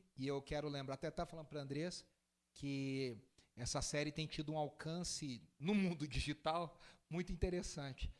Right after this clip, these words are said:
A, é a nossa série que eu acho que mais e mais pessoas têm ouvido, tanto no Spotify como no YouTube, porque eu acho que é um tema muito relevante, né? Acho que as pessoas tão procurando orientação pra essa vida caótica que a gente tá vivendo.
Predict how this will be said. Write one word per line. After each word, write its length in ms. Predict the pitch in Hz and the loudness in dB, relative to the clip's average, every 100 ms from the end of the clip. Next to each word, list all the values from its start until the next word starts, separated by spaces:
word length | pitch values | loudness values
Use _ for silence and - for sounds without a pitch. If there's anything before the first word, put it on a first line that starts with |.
| _ _ | _ _
A, 320 | - 127 127 127 | -6 -2 0 2
é 60 | |
a 60 | 135 | 0
nossa 300 | 147 147 147 | 0 -2 -4
série 320 | - 151 160 | -2 -2 -4
que 120 | 151 | -2
eu 100 | 156 | 0
acho 220 | 156 151 | 0 -2
que 80 | - | -6
mais 320 | 151 156 233 | -6 -4 -4
e 40 | 214 | -4
mais 200 | 185 180 | -6 -4
pessoas 340 | 170 - 170 | -6 -4 -6
têm 160 | - 160 | -4 -4
ouvido, 480 | 147 120 151 175 - _ _ - | -4 -2 -2 -2 -6 _ _ -4
tanto 260 | 156 190 | -4 -2
no 80 | 175 | -4
Spotify 800 | - - 151 - - 143 156 160 - | -4 -2 -4 -4 -4 0 0 0 -4
como 260 | 160 175 | -4 -4
no 80 | 165 | -2
YouTube, 580 | 156 139 139 156 160 - _ _ _ _ | -2 -2 0 0 0 -6 _ _ _ _
porque 240 | - 135 147 | -4 -2 2
eu 100 | 139 | 2
acho 160 | 143 | 0
que 60 | - | -4
é 40 | |
um 40 | 143 | -4
tema 240 | 143 147 | -2 -2
muito 180 | 139 151 | -2 0
relevante, 560 | 160 165 131 135 139 139 | 0 0 0 -4 -2 -4
né? 120 | 135 | -4
Acho 240 | - 143 | -4 -6
que 60 | 135 | -6
as 60 | |
pessoas 380 | - 139 - 143 | -4 -4 -2 -4
tão 300 | - 143 139 - _ _ - | 0 0 0 -6 _ _ 2
procurando 580 | 139 - 143 147 147 | 2 6 6 6 6
orientação 680 | 147 143 139 143 131 - 143 | 6 6 4 2 0 -2 -4
pra 140 | 143 143 | -2 -2
essa 240 | 135 147 | -2 -4
vida 320 | 120 135 139 | -4 -4 -4
caótica 580 | 139 143 131 139 135 - | -4 -2 0 0 -2 -8
que 80 | 139 | -8
a 60 | 135 | -6
gente 180 | 139 | -6
tá 100 | - | -6
vivendo. 440 | 143 147 135 131 | -4 -2 2 2